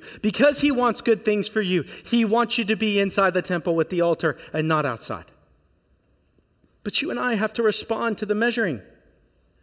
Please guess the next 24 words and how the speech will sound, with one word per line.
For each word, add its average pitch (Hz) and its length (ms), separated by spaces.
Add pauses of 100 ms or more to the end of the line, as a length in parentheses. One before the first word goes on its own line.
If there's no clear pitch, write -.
(920)
You 208 160
and 240 80
I 214 140 (160)
have 220 180
to 208 220 (100)
allow 202 460
the 214 100
Lord 214 760
to 175 200
work 220 400
in 214 140
our 202 120
life 220 560
a-, 202 240
and 202 140
to - 140
begin 208 340
to, 214 280 (340)
to 196 280 (1000)
refine 220 600
us. 170 300
Even 214 420 (120)
Hebrews 208 560
and 175 120